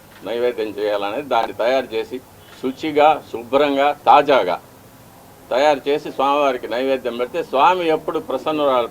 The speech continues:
ప్రసన్నులు అవుతారో అప్పుడు భక్తులకు అందరికీ కూడా మంచి జరుగుతుంది. రాష్ట్రము, దేశం సుభిక్షంగా ఉంటుంది. ఎట్లాగైతే సూర్యుడు తన కిరణాలతో నీటిని ఆవిరిగా తీసుకొని ఒక వర్షంగా మనకి ఇస్తాడో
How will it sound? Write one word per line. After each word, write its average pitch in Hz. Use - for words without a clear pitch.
ప్రసన్నులు 131
అవుతారో 110
అప్పుడు 135
భక్తులకు 139
అందరికీ 139
కూడా 127
మంచి 131
జరుగుతుంది. 127
రాష్ట్రము, 135
దేశం 131
సుభిక్షంగా 113
ఉంటుంది. -
ఎట్లాగైతే 160
సూర్యుడు 175
తన 131
కిరణాలతో 139
నీటిని 151
ఆవిరిగా 143
తీసుకొని 120
ఒక 101
వర్షంగా 143
మనకి 113
ఇస్తాడో 104